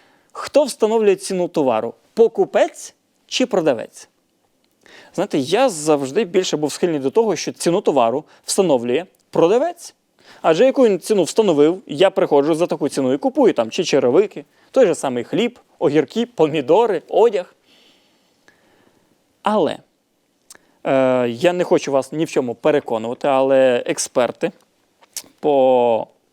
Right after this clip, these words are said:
бізнесу говорять про те, що ціну товару встановлює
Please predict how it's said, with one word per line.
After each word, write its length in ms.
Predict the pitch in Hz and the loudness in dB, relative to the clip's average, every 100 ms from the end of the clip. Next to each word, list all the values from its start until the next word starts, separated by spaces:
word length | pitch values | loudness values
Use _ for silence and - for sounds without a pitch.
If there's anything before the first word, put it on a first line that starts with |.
| _ _ _ - | _ _ _ -12
бізнесу 580 | 147 165 139 180 - 214 | -6 -4 -4 -8 -4 -2
говорять 340 | 180 127 110 | -2 -2 -4
про 160 | - - | -8 -10
те, 180 | 104 - _ _ _ _ _ _ _ | -10 -14 _ _ _ _ _ _ _
що 200 | - 147 | -10 -10
ціну 480 | - - 131 131 190 | -8 -6 -4 -6 -4
товару 500 | 233 170 113 110 - _ _ _ _ _ _ _ | -2 -2 -2 -6 -16 _ _ _ _ _ _ _
встановлює 840 | - - 135 117 135 165 117 113 | -16 -8 -6 -4 -6 -6 -8 -10